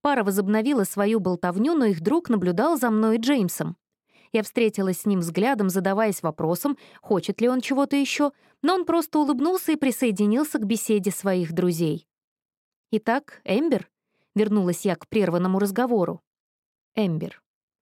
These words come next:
Он наклонился так, что его было едва слышно. Её тело было найдено в трёх мешках для мусора. Предварительные отчёты предполагают, что её насиловали и пытали, возможно, в течение нескольких недель. У меня не было слов.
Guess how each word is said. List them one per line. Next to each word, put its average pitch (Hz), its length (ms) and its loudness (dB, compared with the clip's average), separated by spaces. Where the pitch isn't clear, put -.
Он 339 180 0
наклонился 277 640 0
так, 311 240 -2
что - 140 -6
его 190 180 0
было 311 220 2
едва 233 320 0
слышно. 196 560 -4
Её 190 200 0
тело 208 300 -2
было 170 220 -2
найдено 180 420 0
в - 60 -16
трёх 185 260 -4
мешках 185 400 -4
для 196 160 -2
мусора. 175 440 -4
Предварительные 180 720 -2
отчёты 233 320 -4
предполагают, 180 640 -2
что - 160 -6
её 185 160 0
насиловали 196 580 -2
и 202 60 0
пытали, 170 480 -4
возможно, 180 460 0
в - 60 -12
течение 202 440 -2
нескольких 180 540 -4
недель. 165 400 -2
У 185 80 -2
меня 185 260 2
не 247 140 2
было 220 220 0
слов. 175 320 -4